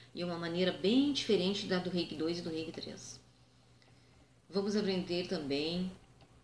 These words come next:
a importância de tratar o timo, a importância, o, o Reiki fornece um suporte emocional e,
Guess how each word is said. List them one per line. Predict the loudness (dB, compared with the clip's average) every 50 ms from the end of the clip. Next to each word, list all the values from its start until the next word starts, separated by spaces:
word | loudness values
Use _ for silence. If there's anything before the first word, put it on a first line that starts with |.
| _ -20 -20 -20 -20 -20 -20 -20 -20 -14 -8
a | -6 -6
importância | -4 -4 -4 -4 -4 -4 -6 -12 -4 0 2 2 2 2 2 2
de | 0 0 -2
tratar | -4 -4 -4 -4 -4 -4 -6 -6
o | -6
timo, | -6 -2 -2 0 0 0 -2 -2 -6 -8 -8 -8 -8 -8 -8 -10 -14 -16 -20 -20 -20 -20 -20 -20 -20 -20 -20 -20 -20 -10 -2
a | 2
importância, | 2 2 4 4 4 2 2 0 -4 -6 -2 0 2 4 4 2 2 0 0 0
o, | 0 0 0 2 2 4 4 4 4 4 2
o | 2
Reiki | 6 8 8 8 8 6 4 2
fornece | 4 4 4 4 4 2 2 2
um | 2 2
suporte | 2 0 -2 -2 -2 -2 0
emocional | 0 0 0 0 0 -2 -2 -2 -2 -2 0 2 2 2
e, | 0